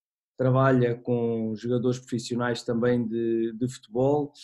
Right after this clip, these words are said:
Tomás, muito obrigado pelo teu convite, pelo teu tempo. Foi difícil, mas estamos cá.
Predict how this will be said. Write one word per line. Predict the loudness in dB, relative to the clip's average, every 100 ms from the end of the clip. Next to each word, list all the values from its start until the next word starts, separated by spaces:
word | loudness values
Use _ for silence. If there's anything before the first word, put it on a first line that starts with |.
| -20 _ _
Tomás, | 0 2 2 0 0
muito | 2 2 2
obrigado | 2 4 2 0
pelo | 0 0
teu | 0 0
convite, | 0 2 4 2 0
pelo | -2 0 0
teu | 0 0
tempo. | 0 0 -4 _ 0
Foi | 2
difícil, | 4 4 2 2 0
mas | -2 -2
estamos | -4 -4
cá. | -2 -2 -2 -4